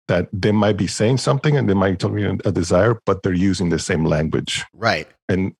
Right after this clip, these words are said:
Speaker 1: and that's what we're gonna be talking about, that perhaps it's time for new language for what we're trying to say.
Speaker 2: Right. Well, and I've said before, right, that so, like,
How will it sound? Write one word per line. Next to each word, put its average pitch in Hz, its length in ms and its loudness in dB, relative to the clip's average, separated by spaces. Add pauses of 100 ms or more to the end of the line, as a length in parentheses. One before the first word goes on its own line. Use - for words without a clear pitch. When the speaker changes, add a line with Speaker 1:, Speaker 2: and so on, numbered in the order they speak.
Speaker 1:
and 98 180 0
that's 120 160 2
what 101 80 4
we're 95 80 2
gonna 95 160 4
be 85 140 0
talking 113 320 2
about, 85 260 0
that 87 240 -2 (680)
perhaps 98 420 0
it's 87 160 -2
time 90 300 0
for 85 200 -2
new 104 340 4
language 76 680 0
for 85 120 0
what 78 160 0
we're 82 60 2
trying 80 260 0
to 71 60 0
say. 73 480 -4 (160)
Speaker 2:
Right. 73 460 -8 (380)
Well, 127 200 4
and 135 120 2
I've 202 120 0
said 226 220 0
before, 170 460 -4
right, 107 300 -2
that 113 280 -8
so, 120 400 -2 (300)
like, 107 260 -6